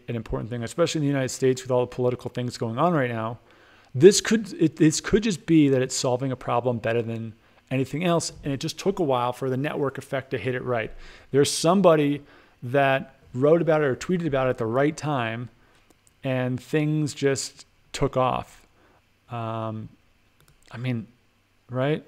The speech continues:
So this is February. Arabs are obsessing over this anonymous messaging platform. That's, but that's from February, so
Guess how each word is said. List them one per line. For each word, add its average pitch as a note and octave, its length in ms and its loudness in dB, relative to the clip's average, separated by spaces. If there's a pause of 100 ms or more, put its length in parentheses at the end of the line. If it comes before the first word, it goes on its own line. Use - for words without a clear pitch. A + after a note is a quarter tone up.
So C#3 200 -2
this F3+ 140 2
is F#3 140 -8
February. B2 720 4 (560)
Arabs C#3 240 2
are C#3+ 60 2
obsessing C#3 340 -2
over C3 140 -4
this A#2+ 140 -2
anonymous B2+ 380 -4
messaging C3+ 420 -4
platform. A#2 640 -8 (2000)
That's, C3 160 0
but B2+ 140 -6
that's C#3 180 2
from B2 140 -6
February, C3+ 640 -2
so B2 560 -2